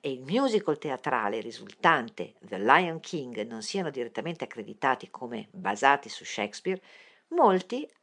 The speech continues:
hanno sottolineato le sue evidenti somiglianze con Amleto. Proprio come Amleto, Simba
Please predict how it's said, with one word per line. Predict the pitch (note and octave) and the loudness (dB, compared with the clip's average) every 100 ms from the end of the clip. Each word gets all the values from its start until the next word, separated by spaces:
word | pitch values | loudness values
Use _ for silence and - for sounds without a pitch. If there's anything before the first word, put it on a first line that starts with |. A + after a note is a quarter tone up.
| _ | _
hanno | - F3 D#3+ | 2 2 0
sottolineato | E3 - F#4+ - B3 B3 G#3+ A3 B3 F#3+ C#3+ | -4 -2 -2 -2 -4 0 2 2 2 -2 -4
le | C#3+ | -4
sue | C#3 - D#3 - | -6 -2 -4 -2
evidenti | G#3 D#3+ D3 G#3+ F3+ C#3 C#3 | -4 -4 -2 0 -2 -6 -12
somiglianze | - C#3 C3 C3+ C3+ C3 B2 C3 | -10 -10 -12 -10 -10 -10 -12 -14
con | B2+ | -14
Amleto. | A#2+ A#2+ A2 G#2 A2 _ _ _ _ _ _ _ _ _ - | -14 -14 -14 -16 -20 _ _ _ _ _ _ _ _ _ 2
Proprio | E3+ F3 E3 D3 | 8 8 6 -6
come | - B2 A#2+ | -8 -10 -8
Amleto, | A#2+ B2 D#3 - G3 - | -4 0 0 -2 -6 -6
Simba | - - F3 D3+ D3 F3+ | -12 -6 -6 -2 0 0